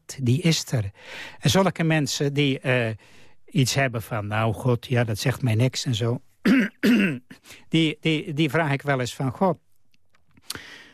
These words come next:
eh, wanneer heb jij eigenlijk je eigen geboorte gepland? Wanneer heb je eigenlijk je grote liefde in je leven gepland? Eh,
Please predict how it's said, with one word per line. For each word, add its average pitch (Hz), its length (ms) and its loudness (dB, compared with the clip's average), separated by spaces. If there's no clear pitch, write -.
eh, 135 380 2
wanneer 139 280 2
heb 139 140 -2
jij 143 140 -2
eigenlijk 127 440 -2
je 143 140 -4
eigen 123 340 0
geboorte 135 520 -2
gepland? 120 800 -6
Wanneer 139 420 2
heb 131 140 -4
je - 160 -8
eigenlijk 131 720 0
je - 180 -6
grote 131 400 0
liefde 185 340 0
in 170 100 2
je 139 140 4
leven 127 400 0
gepland? 98 680 -6
Eh, 131 320 -2